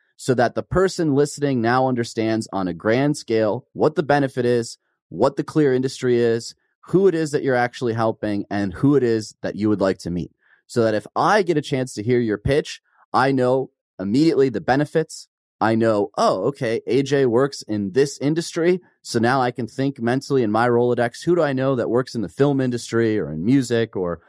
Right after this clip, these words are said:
or in, uh, life coaching? And then, "Oh, yeah, I understand those companies. I know Facebook or I know Twitter." And lastly,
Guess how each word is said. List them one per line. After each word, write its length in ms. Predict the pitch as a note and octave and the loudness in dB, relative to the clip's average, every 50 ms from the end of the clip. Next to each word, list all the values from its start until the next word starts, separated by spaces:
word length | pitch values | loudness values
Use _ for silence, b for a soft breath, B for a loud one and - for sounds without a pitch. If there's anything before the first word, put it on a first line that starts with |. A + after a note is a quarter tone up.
| b b b b | b b b b
or 280 | - F#2 G2 G2 F#2+ | 0 2 4 4 4
in, 320 | F2+ F2 E2 D#2 D#2 D2+ - _ _ _ - - | 2 -2 -4 -4 -6 -6 -8 _ _ _ -10 -6
uh, 220 | A2 G2 E2+ E2 E2 | -4 -2 -2 0 0
life 320 | E2+ A2+ C3 C#3 C#3 - | 2 2 2 2 0 -2
coaching? 520 | - D#3 C3+ C3+ - - C#3 B2+ B2+ C#3+ - _ _ _ _ _ _ _ _ _ _ _ _ _ _ | 0 0 0 0 0 -4 -6 -6 -6 -8 -10 _ _ _ _ _ _ _ _ _ _ _ _ _ _
And 240 | - B2+ C3 B2 B2+ | -4 -2 0 2 2
then, 260 | C#3+ D#3+ E3 E3+ F3 - _ _ _ _ _ _ _ - | 2 2 2 2 0 -4 _ _ _ _ _ _ _ -2
"Oh, 280 | - G3 A3 F3 B2+ | 2 4 4 4 4
yeah, 200 | B2+ F#3+ G3+ C#3+ | 2 2 2 2
I 200 | A#2 C#3 F#3+ G#3 | 2 2 0 0
understand 440 | G#3 F#3+ D#3 C3+ - - B2+ A#2+ A2+ | 0 0 0 -2 -2 -2 -2 0 0
those 200 | A2 G#2 G2 - | 0 -2 -2 -2
companies. 420 | - A2 G#2+ - - C3 C3+ B2 A2+ | -4 -4 -4 -2 0 0 0 2 2
I 140 | A2+ B2+ | 2 2
know 160 | C3+ C3+ C3 A#2 | 2 2 0 0
Facebook 560 | - - G2+ G#2 - - - G#2+ A2+ A2 - | -2 -2 -4 -4 -4 -4 -4 -4 -4 -2 -2
or 80 | F2+ | 0
I 140 | F#2 G#2 A#2 | 0 2 2
know 240 | A#2+ A#2 A2 G#2 G2 | 2 2 2 0 0
Twitter." 460 | - - - G2 F#2 G2+ A2+ A#2+ A#2 _ _ _ _ _ _ - | -2 -4 -4 -2 0 0 0 0 -2 _ _ _ _ _ _ -4
And 260 | G#2 A#2+ B2+ B2+ B2 A#2 | 0 0 2 2 2 0
lastly, 640 | A2+ A#2+ A#2 A#2+ A#2 - A#2+ A#2+ A2+ A2 G#2 G#2 | 0 0 -2 -2 -4 -4 -4 -2 -2 -2 -2 -6